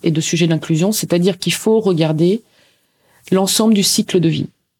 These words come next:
Euh, vous retrouvez la même chose sur les, les, les sujets de parité, euh, dans la tech. Si, euh, on ne sensibilise pas, sensibilise pas les petites filles à l'école,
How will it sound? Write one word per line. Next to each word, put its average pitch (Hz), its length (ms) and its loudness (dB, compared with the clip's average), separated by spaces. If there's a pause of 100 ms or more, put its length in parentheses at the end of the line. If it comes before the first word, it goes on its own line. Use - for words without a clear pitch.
(1400)
Euh, 165 160 2
vous 160 140 0
retrouvez 202 300 0
la 185 80 2
même 185 120 2
chose 202 240 0
sur - 220 -2
les, 156 280 2
les, 160 200 0
les 160 140 2
sujets 170 320 0
de 160 80 0
parité, 175 560 -2 (480)
euh, 156 400 -4
dans 160 120 -2
la 151 120 0
tech. 208 340 -2 (460)
Si, 190 440 0
euh, 160 280 2
on 165 180 2
ne 147 580 2
sensibilise 208 600 -2
pas, 165 320 -4 (280)
sensibilise 175 500 -2
pas 165 300 -2 (140)
les 190 160 2
petites 220 320 -2
filles 208 220 2
à 190 40 2
l'école, 160 440 0